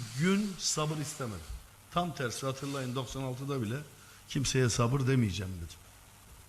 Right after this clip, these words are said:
Dolayısıyla bu üç yıl içerisinde biz, e, ne bir şeylerden vazgeçeceğiz, ne de bir şeyleri denemekten vazgeçeceğiz başarıları.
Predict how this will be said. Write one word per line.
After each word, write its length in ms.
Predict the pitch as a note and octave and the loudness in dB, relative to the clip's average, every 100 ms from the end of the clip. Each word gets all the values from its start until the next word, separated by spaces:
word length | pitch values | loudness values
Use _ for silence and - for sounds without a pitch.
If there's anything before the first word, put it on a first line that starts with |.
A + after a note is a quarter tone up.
| - - - | -20 -20 -8
Dolayısıyla 560 | G2+ A#2+ C3+ G#3+ G3+ F2+ - - - - - - A2+ - - - - | -4 -2 -2 -2 -2 -4 -6 -16 -18 -18 -16 -16 -18 -18 -20 -16 0
bu 180 | B2+ F3+ | 2 4
üç 160 | - | 2
yıl 140 | D#3 C3+ | -2 -2
içerisinde 640 | C#3 C3 - C3+ C3 G#2 | -2 -2 -2 0 0 2
biz, 280 | C#3+ B2+ - - - - - - A#2+ | 2 2 -2 -8 -8 -12 -20 -12 -4
e, 360 | B2 B2 G#2 G2 - - - - | 0 0 0 -4 -8 -14 -20 -12
ne 280 | F#2+ B2 F#3+ | -4 0 2
bir 80 | E3+ | 2
şeylerden 580 | - C3 A#2+ A2 G#2+ G2+ | 0 0 0 0 -2 -2
vazgeçeceğiz, 720 | D3+ E3 B2 A2+ C#3 - - - - - - - - - - - - | -2 0 -2 -4 -6 -10 -14 -14 -16 -20 -20 -20 -20 -20 -20 -20 -6
ne 180 | A2 F#3+ | 0 2
de 140 | A#3 D3+ | 2 2
bir 40 | |
şeyleri 420 | - F#3 G3+ G3+ | 0 0 0 0
denemekten 640 | D#3 D#3+ E3 - G#3 A3 F3 | 2 2 0 0 2 2 2
vazgeçeceğiz 680 | C3 G#2+ - F#2 G2+ F#2 | 0 -2 -4 -4 -2 -2
başarıları. 500 | G2+ - F#2+ F#2 E2+ | -4 -6 -6 -6 -8